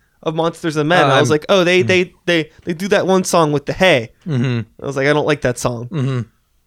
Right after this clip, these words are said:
Speaker 1: And then I heard their new album. I was like, "Man, this shit is dark. This is
Speaker 2: Mm-hmm.
Speaker 1: sweet. Like it a lot."
Speaker 2: Oh, really? I, I haven't, I, I haven't really delved into them too much.
Speaker 1: The new
Speaker 2: Uh,
Speaker 1: album is awesome. <laughs>
Speaker 2: All right, I'll, I'll have to check it out.
Speaker 1: It's good.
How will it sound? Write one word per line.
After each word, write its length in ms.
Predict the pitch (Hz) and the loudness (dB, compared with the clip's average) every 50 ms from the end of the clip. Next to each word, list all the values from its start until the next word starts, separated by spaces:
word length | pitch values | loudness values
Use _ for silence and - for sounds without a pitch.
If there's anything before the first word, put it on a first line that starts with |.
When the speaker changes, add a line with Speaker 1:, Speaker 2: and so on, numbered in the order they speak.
| _ _ _ | _ _ _
Speaker 1:
And 100 | - 139 | -4 -2
then 120 | 143 139 135 | 0 0 2
I 60 | 135 | 0
heard 120 | 147 143 | 0 0
their 100 | 143 139 | 0 0
new 140 | 139 143 131 135 | 0 2 2 2
album. 240 | 147 151 135 131 | 2 2 0 0
I 40 | 123 | -2
was 100 | 131 131 135 | -4 -6 -6
like, 100 | 127 131 | -6 -4
"Man, 240 | 143 156 147 135 | -2 -2 0 0
this 100 | 143 185 | -2 -4
shit 200 | - - - 170 | -4 -4 -6 -6
is 180 | 127 123 139 147 - _ - | -6 -8 -12 -14 -16 _ -10
dark. 560 | - - 160 - 208 185 - - - - - - | -6 -4 -4 -4 -4 -6 -10 -16 -20 -20 -14 -14
This 140 | 175 - 147 | -12 -12 -10
is 80 | - - | -8 -6
Speaker 2:
Mm-hmm. 400 | 123 117 139 131 - - - 120 | -6 -4 -4 -4 -4 -6 -6 -4
Speaker 1:
sweet. 460 | 123 156 233 233 - - - - - - - _ _ _ _ _ _ _ _ - | -2 -2 -2 -2 -2 -2 -2 -2 -2 -4 -6 _ _ _ _ _ _ _ _ -10
Like 240 | 135 160 175 - 175 | -8 -8 -6 -4 -6
it 60 | 160 | -4
a 60 | 170 | -2
lot." 280 | 180 196 208 190 151 123 | 0 0 2 2 2 0
Speaker 2:
Oh, 60 | 110 | -2
really? 180 | 101 110 117 - | -2 -2 -4 -2
I, 180 | 110 123 - - 143 | -2 -4 -2 -2 -4
I 20 | 147 | -2
haven't, 420 | 165 220 226 220 180 160 135 - _ _ _ _ _ _ _ _ _ _ _ _ _ _ _ - | 0 0 0 -2 -4 -4 -6 -12 _ _ _ _ _ _ _ _ _ _ _ _ _ _ _ -10
I, 240 | - 127 139 151 156 - | -6 -6 -6 -6 -6 -8
I 60 | 127 143 | -8 -8
haven't 200 | 165 202 247 240 | -6 -6 -6 -4
really 200 | 185 165 147 135 | -4 -2 -2 -2
delved 320 | 120 120 120 117 113 117 | 0 0 0 0 0 -2
into 240 | 117 110 101 - 92 | -2 -4 -4 -6 -10
them 160 | 90 92 95 | -12 -14 -14
too 180 | - - 98 87 | -14 -12 -12 -12
much. 440 | - - - - - - - - _ | -14 -16 -18 -18 -18 -18 -18 -12 _
Speaker 1:
The 80 | - 143 | -6 -4
new 180 | 151 151 165 277 | -2 0 0 0
Speaker 2:
Uh, 60 | - | 0
Speaker 1:
album 360 | 180 190 208 196 175 151 139 | 0 0 0 0 0 -2 -6
is 100 | 123 - - _ - | -8 -12 -16 _ -14
awesome. 480 | 143 139 120 - - - - - 147 - | -12 -12 -10 -8 -10 -10 -10 -12 -14 -12
<laughs> 60 | - 107 | -8 -4
Speaker 2:
All 80 | 104 | -4
right, 120 | 101 95 92 | -2 -2 -2
I'll, 200 | 95 104 98 107 | -2 -2 -4 -4
I'll 140 | 101 104 | -4 -4
have 100 | 104 98 - | -6 -6 -8
to 80 | - | -12
check 220 | - - 104 95 - | -10 -8 -8 -8 -8
it 60 | 92 85 | -8 -8
out. 220 | 87 82 87 - - | -8 -8 -8 -6 -4
Speaker 1:
It's 260 | 156 165 160 - - | -4 -4 -4 -6 -12
good. 480 | - - 131 131 127 120 107 117 139 | -14 -10 -8 -8 -8 -8 -10 -14 -16